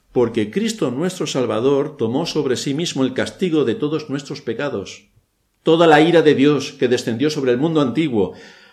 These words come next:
a través del diluvio y el arca los protegió, nos muestra también cómo toda la ira de Dios va a caer sobre este mundo y el arca, que es Cristo, nos protege.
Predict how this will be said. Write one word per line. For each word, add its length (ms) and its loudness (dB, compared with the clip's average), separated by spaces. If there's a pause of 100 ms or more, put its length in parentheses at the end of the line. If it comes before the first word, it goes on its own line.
a 140 0
través 260 6
del 120 8
diluvio 720 4 (1700)
y 60 -6
el 80 -4
arca 320 -8
los 200 -10
protegió, 760 -8 (1120)
nos 200 -8
muestra 240 -6
también 300 -6
cómo 240 -6
toda 200 -4
la 120 -2
ira 180 -4
de 140 -2
Dios 400 -6 (120)
va 60 -4
a 80 -8
caer 180 -6
sobre 220 -6
este 220 -10
mundo 580 -8 (240)
y 140 -4
el 100 -4
arca, 420 -10
que 100 -10
es 100 -10
Cristo, 420 -14 (160)
nos 140 -16
protege. 440 -14